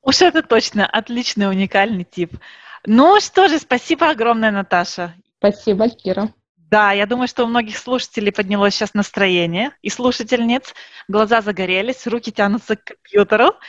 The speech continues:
Speaker 1: Срочно что-то выбирать. Но, опять же, думайте, прежде чем вы покупаете, читайте мелкий шрифт, смотрите, как вы будете все компоновать. И если возникают вопросы, обязательно обращайтесь к Наташе или пишите нам на contact at moneyinsight dot C A.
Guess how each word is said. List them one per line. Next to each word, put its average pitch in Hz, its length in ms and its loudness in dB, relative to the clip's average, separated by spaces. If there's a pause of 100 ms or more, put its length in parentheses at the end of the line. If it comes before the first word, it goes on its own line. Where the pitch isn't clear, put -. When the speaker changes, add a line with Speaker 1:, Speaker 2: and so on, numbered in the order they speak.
(280)
Speaker 1:
Срочно 220 340 0
что-то 208 320 -2
выбирать. 190 600 0
Но, 240 280 4
опять 185 440 0
же, 285 180 2 (480)
думайте, 262 640 4
прежде 226 320 -2
чем 196 240 -8
вы 175 60 -12
покупаете, 226 640 -2
читайте - 500 -4
мелкий 180 300 -4
шрифт, 320 440 -2
смотрите, 202 500 -6
как 185 200 -6
вы 185 80 -6
будете 185 320 -4
все 185 200 -8
компоновать. 175 720 -2 (400)
И 226 120 -2
если 226 360 0
возникают 208 500 -2
вопросы, 254 540 0
обязательно 196 800 0
обращайтесь 277 1040 -2 (100)
к - 60 -16
Наташе 277 500 -2
или 196 180 -4
пишите 190 420 -10
нам 240 340 -2
на 196 80 -2
contact 190 460 -4
at 180 140 -6
moneyinsight 175 760 -4
dot 170 200 -6
C 202 400 -2
A. - 20 -4